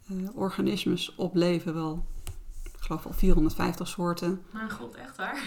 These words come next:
Speaker 1: kunnen daar op leven.
Speaker 2: <laughs>
Speaker 1: Nou,
Speaker 2: Ja.
Speaker 1: ik wist dat ook niet. En
Speaker 2: Nee.
Speaker 1: stel dat je een andere boomsoort zou kiezen,
Speaker 2: Ja.
Speaker 1: eh, die, die, eh, dus niet inheems is, of, eh, misschien wel al enige tijd in Nederland is, dan zouden dat er zomaar maar twee kunnen zijn.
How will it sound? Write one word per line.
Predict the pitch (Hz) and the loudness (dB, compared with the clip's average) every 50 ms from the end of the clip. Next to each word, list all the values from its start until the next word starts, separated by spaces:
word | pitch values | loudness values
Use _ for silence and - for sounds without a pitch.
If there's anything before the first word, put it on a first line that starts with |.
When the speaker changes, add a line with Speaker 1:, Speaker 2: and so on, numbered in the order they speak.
| 175 180 | -2 4
Speaker 1:
kunnen | 202 285 302 285 285 254 | 6 8 10 10 10 12
daar | 247 233 214 - - | 12 10 10 10 10
op | 240 208 214 | 8 8 8
leven. | 233 233 254 277 302 311 - 170 202 262 - - | 8 10 12 12 10 10 6 4 4 4 2 2
Speaker 2:
<laughs> | |
Speaker 1:
Nou, | 285 190 - | 0 0 -2
Speaker 2:
Ja. | - - - | -2 -4 -2
Speaker 1:
ik | - 180 - | -2 -2 0
wist | - 160 160 - | 0 -2 0 0
dat | - 160 - | 0 -2 2
ook | - - 233 240 - | 4 4 4 4 6
niet. | 170 180 220 - | 4 4 4 2
En | - - 196 196 | -4 -4 -4 -2
Speaker 2:
Nee. | 202 294 | -2 0
Speaker 1:
stel | 302 269 233 214 214 | 2 8 8 8 8
dat | 214 208 208 - | 8 4 2 2
je | 220 | 0
een | 208 | 2
andere | - 214 240 262 254 220 208 | 2 2 2 2 0 0 -2
boomsoort | 190 - 160 165 170 185 - - 165 160 160 | -2 0 0 2 2 0 -2 -2 -4 -4 -4
zou | - - 165 160 | -4 -2 -2 0
kiezen, | - - 180 190 185 - 247 262 302 359 349 - - - - - - | 0 0 -2 -2 -2 -2 -2 0 0 -2 -2 -4 -14 -18 -16 -12 -8
Speaker 2:
Ja. | 240 233 202 202 202 - - | -6 -6 -6 -6 -8 -8 -4
Speaker 1:
eh, | 196 185 180 185 180 185 185 175 | 0 0 2 2 2 0 0 0
die, | 165 185 180 175 | 2 2 2 4
die, | 170 190 196 185 180 | 4 2 2 2 2
eh, | 190 175 | 2 2
dus | 180 180 165 | 2 4 6
niet | 214 262 269 | 6 8 8
inheems | - 214 185 175 175 180 170 170 175 175 - | 8 8 6 4 4 4 4 4 4 4 2
is, | - 196 226 285 277 - - - | 4 4 4 4 2 0 -2 -2
of, | - 185 175 - | -2 -4 -2 -2
eh, | 196 185 185 | -2 0 0
misschien | 180 180 185 - - 190 180 175 | 0 -2 -2 -2 0 0 0 2
wel | 175 175 180 - - | 0 0 -2 -2 -2
al | - - 180 - - | -2 -2 -2 -2 0
enige | - 190 185 185 - | 0 2 2 0 0
tijd | - - - - - - | -2 -2 -2 -2 -2 0
in | 165 | 0
Nederland | 156 156 160 175 170 170 170 - | -2 0 0 -2 -2 -2 -2 0
is, | 196 220 233 - - - | 0 -2 -2 -2 -6 -6
dan | - 190 180 180 175 | -2 0 0 0 0
zouden | 196 190 185 - 160 139 | 0 0 0 0 -2 -4
dat | - - - - | -4 -2 -2 -2
er | 175 | -2
zomaar | 151 196 180 175 180 190 185 | 0 0 0 2 2 2 4
maar | 180 185 190 185 | 6 6 6 6
twee | - - 208 233 233 | 4 4 4 2 2
kunnen | - - 202 - 165 | 0 0 -2 -2 -2
zijn. | 190 - - - - 185 | -2 -4 -4 -4 -6 -6